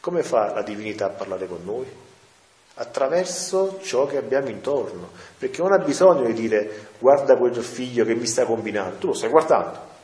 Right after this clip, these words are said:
e lui si suscita quella cosa, suscitandoti l'attenzione. Noi abbiamo due possibilità: o guardiamo l'altro che sta chiacchierando in chiesa e diciamo, "Guarda quello, va, si mette a chiacchierare in chiesa", e facciamo peccato sopra peccato, no?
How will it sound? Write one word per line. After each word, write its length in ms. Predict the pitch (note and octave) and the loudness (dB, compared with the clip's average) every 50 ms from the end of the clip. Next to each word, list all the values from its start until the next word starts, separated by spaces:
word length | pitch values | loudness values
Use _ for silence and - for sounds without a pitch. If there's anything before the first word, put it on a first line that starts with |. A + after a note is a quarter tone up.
| _ _ _ _ _ _ _ _ _ | _ _ _ _ _ _ _ _ _
e 100 | - F3+ | -6 -4
lui 140 | G#3 G#3+ F3 | -2 -2 -2
si 80 | D#3 | -2
suscita 480 | D3+ E3+ F#3 F3+ - - - A2+ G#2 F#2+ | -4 -4 -6 -6 -6 -6 -6 -6 -6 -6
quella 220 | F#2 G2 F#2 G2 | -4 -4 -4 -4
cosa, 280 | F#2+ F#2+ F#2 F2 - - - - - - - - _ _ _ _ _ _ _ _ _ _ _ - - - - | -4 -4 -6 -8 -10 -14 -18 -20 -20 -20 -20 -20 _ _ _ _ _ _ _ _ _ _ _ -20 -20 -20 -14
suscitandoti 1040 | - E3+ E3 - - F3+ F3 G#3 A3 A3+ G#3+ G#3 F3+ F3 F3 - D3+ C#3+ C3+ C3 | -12 -8 -6 -4 -2 0 2 2 2 2 2 2 2 2 2 2 0 0 0 2
l'attenzione. 960 | B2+ D3+ C#3+ - - - C3+ B2+ B2 - - - A#2+ G2+ E2+ D#2+ E2 - F2+ | 2 2 2 2 0 -2 -4 -4 -4 -6 -6 -6 -4 -4 -4 -6 -6 -8 -6
Noi 80 | - - | -4 0
abbiamo 240 | E3+ F3 E3+ E3 F#3 | 2 2 2 4 4
due 80 | G3+ | 4
possibilità: 580 | F#3+ F#3+ - - - C#3 - A2+ G2+ - F#2 E2 - - - - - - - - - - | 2 2 0 0 -4 -4 -4 -4 -4 -4 -4 -6 -8 -12 -18 -20 -20 -20 -20 -20 -12 2
o 140 | - G3 F#3+ | 4 4 8
guardiamo 460 | F#3+ F#3 E3 - D#3 D3+ C#3+ - C3 | 8 6 6 8 8 6 8 8 8
l'altro 340 | C3 D3+ D#3 D3+ - - C#3+ | 8 8 8 8 6 2 -2
che 100 | B2 A#2+ | -2 -2
sta 160 | - - B2 | -2 -2 -2
chiacchierando 540 | A2+ A#2+ A2+ - - A#2+ A#2+ A2+ A2 G#2+ G#2+ | -2 -2 -4 -4 -4 -2 0 0 0 -2 -6
in 80 | A2 | -8
chiesa 560 | G#2+ G#2+ D3+ E3 D#3+ C3+ G#2+ G#2+ G2 G2 G#2+ - | -8 -4 -2 0 0 2 2 2 2 0 -2 -8
e 80 | A#2+ | -10
diciamo, 300 | A2+ G#2+ A2+ G#2+ G#2 G#2 | -8 -6 -4 -4 -2 -2
"Guarda 240 | G#2+ B2 B2+ C3 A#2+ | -2 0 2 2 0
quello, 360 | - - - F#2+ F2 F2+ G2+ | 0 0 -4 -6 -4 -2 -2
va, 160 | G#2+ G#2 F#2 - - | -4 -4 -4 -8 -12
si 160 | - - A2+ | -10 -8 -8
mette 160 | G#2+ - - | -4 -4 -4
a 20 | |
chiacchierare 440 | - - A#2+ A#2 - C3+ C3 C3 C3+ | -4 -4 -6 -6 -4 0 0 2 2
in 40 | C#3 | 0
chiesa", 340 | C3+ C#3 G#2+ E2+ - - - - - - - - - - - - - - - | -2 -4 -6 -6 -8 -10 -14 -16 -20 -20 -20 -20 -20 -20 -20 -20 -20 -16 -12
e 80 | - B2 | -10 -4
facciamo 340 | - B2 A#2+ - B2+ B2+ A#2+ | -4 -2 -2 0 0 0 2
peccato 520 | B2 - E3 - - F3 F3 D#3+ C#3 B2 | 2 0 0 2 4 6 6 6 6 4
sopra 220 | B2 C#3 C3+ C3 | 4 4 4 4
peccato, 480 | A2 A2 G2+ - - G#2 - - - G#2 | 4 4 0 0 -2 -4 -4 -2 -2 0
no? 440 | C3+ D#3 C#3+ A2 F#2+ - - - | 0 2 0 0 -4 -8 -14 -16